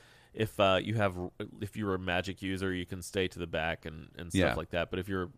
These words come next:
Speaker 1: if you're a melee fighter, it's a little more difficult, but not too bad if you keep calm and roll.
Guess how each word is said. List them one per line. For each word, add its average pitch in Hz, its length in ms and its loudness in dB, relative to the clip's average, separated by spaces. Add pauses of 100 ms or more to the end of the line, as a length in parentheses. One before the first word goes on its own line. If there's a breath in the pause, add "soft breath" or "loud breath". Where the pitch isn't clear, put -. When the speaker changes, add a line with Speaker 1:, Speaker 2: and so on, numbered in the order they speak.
(140)
Speaker 1:
if 101 140 -8
you're 98 320 -2
a 98 80 -2
melee 98 340 2
fighter, 90 300 -2
it's 85 100 -8
a 87 60 -6
little 104 220 -2
more 104 180 -2
difficult, 101 520 0
but 78 180 -4 (1080 soft breath)
not 165 120 -4
too 156 80 -4
bad 131 160 6
if 110 80 -2
you 95 80 -4
keep - 360 -4 (200)
calm 85 480 -2
and 85 260 -6
roll. - 340 -6